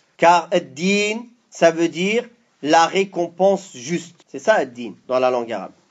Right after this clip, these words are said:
Et il y a aussi, dans cette sourate, l'affirmation de la destinée d'Allah et que les serviteurs font leurs actes en réalité, contrairement à ceux qui renient Al-Qadar, la destinée, et Al-Jabriya, ceux qui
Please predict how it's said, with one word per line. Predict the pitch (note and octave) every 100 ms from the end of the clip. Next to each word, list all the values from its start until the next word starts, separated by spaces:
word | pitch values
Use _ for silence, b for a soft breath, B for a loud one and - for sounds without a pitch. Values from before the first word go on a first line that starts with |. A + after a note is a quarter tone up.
| _ _ -
Et |
il | G3+ A#3+
y |
a | A#3+
aussi, | A3 G3+ G3+ A3 A3+
dans | F3 F3
cette | F3 F3
sourate, | - F#3 F#3 F3+ F3+ _
l'affirmation | D3+ D#3+ E3 E3 F#3 F3+ F3+ - G3 F#3
de | D3+
la | E3 E3
destinée | D#3+ F3+ - F3+ F3+
d'Allah | F3 F3+ G3+
et | F3+
que | F3+
les | E3
serviteurs | D#3+ G3+ F3 F#3 F#3 G#3+ G3 - b b _
font | - G#3+ A#3
leurs | A3+ E3+ D3
actes | G#3+ G3+ F#3+
en | F3+
réalité, | F3 F#3+ F#3 F3+ G3 G#3 G#3 b b -
contrairement | G#3 G#3 G#3 G3 F#3 G3+ G#3+ G#3+ b b
à | E3+ E3
ceux | A3
qui | G#3+ G3+
renient | F3+ G3 G3+ G3 F3+ - -
Al-Qadar, | F3 D#3+ F#3+ F#3+ G3 G3
la | D#3+ D#3+
destinée, | F3+ F3+ F#3 F3+ G3+ A3+ -
et | F3+ F#3+
Al-Jabriya, | G3+ - F#3 F3 F3+ D#3 B2+
ceux | - F3+
qui | F3+